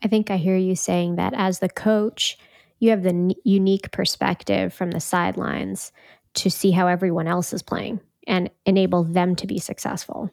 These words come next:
because of what each of them are like and the situation on the court or the field. I've kinda lost track at this <laughs> point.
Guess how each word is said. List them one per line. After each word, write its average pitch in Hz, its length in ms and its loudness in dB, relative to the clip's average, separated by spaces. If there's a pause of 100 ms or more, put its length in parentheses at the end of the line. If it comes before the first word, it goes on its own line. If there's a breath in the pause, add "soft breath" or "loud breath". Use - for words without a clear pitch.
(140)
because 175 240 0
of 175 120 -4
what 170 200 -2
each 190 200 0
of 165 240 0
them 175 240 2
are 67 160 -4
like - 400 -6
and 180 140 0
the 160 60 0
situation - 600 -2
on - 120 -4
the - 140 -4 (240)
court 190 360 0
or 170 120 0
the 165 220 -2
field. 165 320 2
I've 160 120 -2
kinda 165 220 -4
lost - 280 -2
track - 260 -2
at - 80 -18
this - 160 -2
<laughs> - 40 -10
point. - 380 0